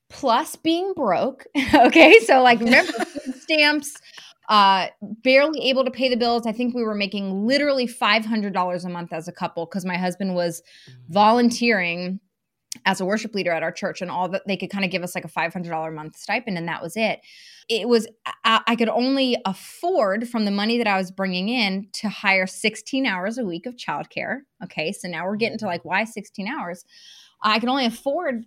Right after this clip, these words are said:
Speaker 1: sixteen hours of childcare. And I knew mentally that I really wanted to give most of my time to motherhood. And then I wanted to give, like, okay, maybe I'll give two days a week, slash, that's what I can afford,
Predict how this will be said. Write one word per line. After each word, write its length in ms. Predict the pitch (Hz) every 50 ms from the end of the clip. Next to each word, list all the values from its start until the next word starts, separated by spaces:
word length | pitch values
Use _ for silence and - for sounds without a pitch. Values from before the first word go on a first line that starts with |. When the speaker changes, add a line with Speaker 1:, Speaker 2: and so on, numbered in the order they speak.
| _ _ _ _
Speaker 1:
sixteen 540 | - - - - 226 226 233 - - 233 208
hours 320 | 185 175 175 185 208 202 294
of 60 | 285
childcare. 640 | - - 196 165 151 160 - - 160 165 180 233 233 - - - - - _ _ -
And 160 | 247 254 254
I 140 | 240 240 233
knew 720 | 240 240 262 285 320 320 269 240 226 226 226 233 233 - _ _ -
mentally 680 | 208 220 220 254 294 285 - - 226 185 165 175 180 202
that 240 | 208 214 196 185 - _ _ _ _ _ _ _ _ -
I 60 | 247
really 280 | 247 247 269 277 302 330
wanted 240 | 320 311 294 262 220
to 40 | 196
give 160 | 208 202 180
most 400 | 196 190 190 202 254 254 - -
of 80 | 254
my 160 | 247 233 208 208
time 320 | - - 214 196 190 190
to 140 | - 202 196
motherhood. 640 | 190 185 - 190 190 185 190 180 175 175 180 196 - _ _ _ _ _ _ _ _ -
And 180 | 226 226 233 233
then 100 | 233 233
I 80 | 233
wanted 280 | 226 226 233 247 240 233
to 60 | 254
give, 220 | 220 269 277 262 254
like, 220 | - 311 330 - - 330
okay, 240 | 370 370 349 370
maybe 340 | 330 320 302 320 349 349 359
I'll 140 | 330 320 285
give 240 | 247 294 277 240 240
two 300 | - - - 294 294 294
days 240 | 269 269 269 240 247
a 80 | 240
week, 400 | 254 320 240 208 214 214 - _ _ _ _ _ _
slash, 380 | - - - 202 202 220 - -
that's 220 | 208 190 - -
what 80 | 226 190
I 40 |
can 140 | 214 - 262
afford, 340 | 247 254 - 170 165 190